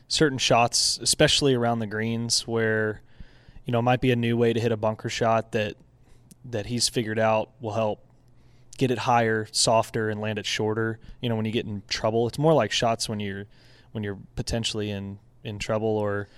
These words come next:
wider action. You know, when you get around the greens, it's not a golf swing. You know, they're all different chipping motions to create the, the loft and spin that you need, um, or need to,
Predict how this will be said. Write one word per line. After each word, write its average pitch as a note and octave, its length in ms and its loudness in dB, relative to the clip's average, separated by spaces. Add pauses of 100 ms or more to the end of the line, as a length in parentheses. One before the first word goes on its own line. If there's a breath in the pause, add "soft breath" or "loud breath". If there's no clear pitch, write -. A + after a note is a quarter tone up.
(140 soft breath)
wider B2 460 4
action. B2 560 2
You A#2+ 160 -4
know, C3+ 160 2
when C3 140 2
you C#3 80 2
get E3 140 6
around D3+ 200 6
the A2+ 80 -2
greens, B2 360 0
it's - 160 -4
not A#2+ 220 2
a G#2+ 40 -2
golf A2+ 280 0
swing. G2+ 380 -8
You A2+ 100 -6
know, G#2+ 120 -4
they're A2+ 160 0
all A#2+ 240 4
different A#2 400 -2
chipping A#2 280 -4
motions A2 380 -4
to A#2 100 -8
create A2 360 -6
the, G#2 280 -6 (440 soft breath)
the A#2+ 80 0
loft A2+ 360 2
and G#2+ 100 -4
spin A#2 260 -2
that G#2+ 120 -6
you G#2+ 100 -6
need, G#2+ 340 -4 (480 soft breath)
um, G#2+ 300 -4
or A2+ 120 -2
need G#2+ 220 0
to, G2 200 -2